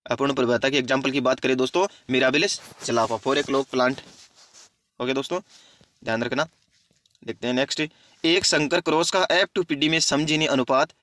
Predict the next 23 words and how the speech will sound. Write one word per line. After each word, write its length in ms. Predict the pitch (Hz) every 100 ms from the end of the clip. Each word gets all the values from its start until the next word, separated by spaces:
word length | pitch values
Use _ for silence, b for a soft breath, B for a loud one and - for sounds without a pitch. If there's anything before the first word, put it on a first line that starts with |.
| _ 185
क्या 100 | 175
होता 240 | 139 107
है? 160 | 98 - b b -
एक 140 | 143
संकर 260 | 143 127 139
क्रॉस 280 | 135 135 -
का 180 | 147 147
एफ़ 160 | 135
टू 100 | 143
पी 100 | 135
डी 120 | 131
में 100 | 135 147
समजीनी 320 | 139 135 135
अनुपात 300 | 127 131 127
होता 160 | 117
है 60 | 127
दोस्तों 360 | 113 110 165 196 b b 127
एक 180 | 139 156
अनुपात 300 | 156 - -
एक, 220 | 180 - _ _ - _ _ -
तीन 180 | 135 143
अनुपात 320 | 156 165 160
एक, 200 | 170